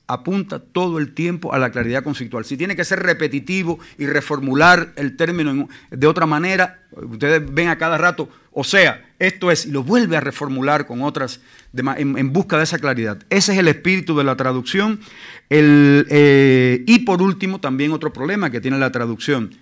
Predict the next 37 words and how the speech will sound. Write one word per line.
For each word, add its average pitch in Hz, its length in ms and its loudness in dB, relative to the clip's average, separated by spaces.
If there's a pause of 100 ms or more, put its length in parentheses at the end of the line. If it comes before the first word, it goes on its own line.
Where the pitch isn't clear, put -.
(120)
que 123 100 -10
son 160 220 -6
los 147 120 -2
realia, 135 520 -2 (200)
los 120 180 -6
objetos 170 720 -6
de 156 240 0
la 143 140 -2
historia 160 640 -2
o 120 40 -6
la 107 120 -8
vida 151 260 -4
cotidiana 139 480 -4
real 143 320 0 (240)
o 180 140 2
la 156 120 4
vida 147 200 4
artística 139 520 0
real, 139 340 0 (360)
que 165 160 2
no 202 160 0
son 196 180 -6
conocidos 156 460 -2
en 143 60 0
Occidente. 113 420 -6
A 110 40 -6
mí 131 100 0
me 165 80 0
pasó 180 260 -6
una 185 140 -2
cosa 175 180 -6
en 180 60 -2
la 160 80 0
traducción, 151 540 -2
que 123 120 -4
yo 123 180 -4
todavía, 151 580 0